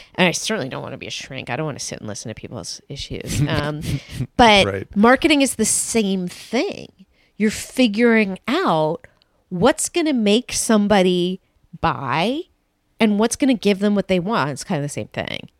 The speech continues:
Speaker 2: Yeah.
Speaker 1: Well, and it's also figuring out the difference between what people think they want and what they want. I've met a bunch of brilliant marketers, and I remember James Altucher telling me,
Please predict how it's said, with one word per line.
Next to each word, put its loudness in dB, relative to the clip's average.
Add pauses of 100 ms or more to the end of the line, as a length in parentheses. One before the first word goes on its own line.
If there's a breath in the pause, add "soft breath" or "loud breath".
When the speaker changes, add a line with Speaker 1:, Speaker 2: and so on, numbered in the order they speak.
(220)
Speaker 2:
Yeah. -2
Speaker 1:
Well, 8
and 2
it's 2
also 2
figuring 2
out 2 (340)
the 0
difference 0
between -4
what 2
people -2
think -4
they 2
want -2
and -2
what -2
they 0
want. -12 (320)
I've 0 (140)
met 4
a 2
bunch 0
of -6
brilliant -2
marketers, -2
and -2
I 0
remember -2
James -2
Altucher -2
telling -4
me, -4